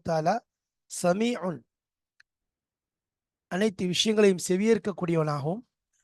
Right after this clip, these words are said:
"அலீமுன்", உள்ளங்களில் உள்ள அனைத்து விஷயங்களையும் அறிந்தவனாகவும் இருக்கிறான். பேசக்கூடியதையும் அல்லாஹு தஆலா கேட்கிறான், உள்ளங்களில் எண்ணக்கூடிய விஷயங்களையும் அல்லாஹு தஆலா நன்கு அறிந்தவனாக இருக்கிறான். "ஐ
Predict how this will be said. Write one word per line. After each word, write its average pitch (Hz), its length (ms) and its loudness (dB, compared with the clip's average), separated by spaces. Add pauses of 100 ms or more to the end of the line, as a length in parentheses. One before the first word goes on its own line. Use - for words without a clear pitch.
(140)
"அலீமுன்", 190 460 4 (440)
உள்ளங்களில் 208 560 4
உள்ள 185 140 4 (100)
அனைத்து 185 360 -4
விஷயங்களையும் 190 640 -2
அறிந்தவனாகவும் 190 680 0
இருக்கிறான். 127 440 -10 (840)
பேசக்கூடியதையும் 185 960 2
அல்லாஹு 185 440 4
தஆலா 185 280 2
கேட்கிறான், 202 560 0 (560)
உள்ளங்களில் 202 560 2
எண்ணக்கூடிய 202 580 0
விஷயங்களையும் 190 580 0
அல்லாஹு 180 440 2
தஆலா 175 260 2 (540)
நன்கு 226 380 -4
அறிந்தவனாக 170 600 0
இருக்கிறான். 123 440 -8 (1600)
"ஐ 208 100 4